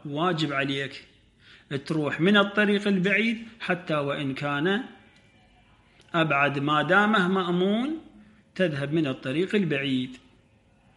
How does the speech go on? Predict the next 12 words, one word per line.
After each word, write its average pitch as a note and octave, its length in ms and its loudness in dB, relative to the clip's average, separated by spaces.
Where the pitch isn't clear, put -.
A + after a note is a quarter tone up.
مثال، G3 580 2
شخص G3 440 0
قال: F#3 160 4
"أنا F#3 260 2
إذا D#3 260 2
أطير D#3+ 280 0
من C#3 460 -4
العراق E3 440 0
أو C#3+ 240 -4
أروح C#3+ 220 -2
بالقوافل C#3+ 600 -2
البرية C#3 880 -2